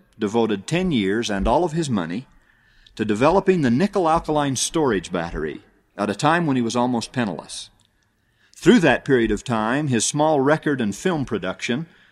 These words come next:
was supporting the storage battery effort. Then one night, the terrifying cry of fire echoed throughout the film plant. Spontaneous combustion had ignited some chemicals, and within moments, all of the pa-, packing compounds, the celluloid for the record,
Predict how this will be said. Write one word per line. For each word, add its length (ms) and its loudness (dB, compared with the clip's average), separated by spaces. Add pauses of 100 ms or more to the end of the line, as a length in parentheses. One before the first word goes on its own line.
(340)
was 160 0
supporting 480 0
the 60 0
storage 520 0
battery 440 0
effort. 380 -8 (800)
Then 260 8
one 220 6
night, 320 4
the 100 -2
terrifying 640 2
cry 340 2
of 180 2
fire 720 -4 (640)
echoed 360 -2
throughout 420 2
the 100 -10
film 300 -2
plant. 520 -10 (580)
Spontaneous 720 2
combustion 600 0
had 140 -2
ignited 420 0
some 180 -4
chemicals, 640 -8 (800)
and 80 -2
within 260 4
moments, 400 6
all 220 8
of 80 4
the 80 2
pa-, 280 2
packing 440 2
compounds, 640 0
the 100 -4
celluloid 680 2
for 100 0
the 100 4
record, 420 0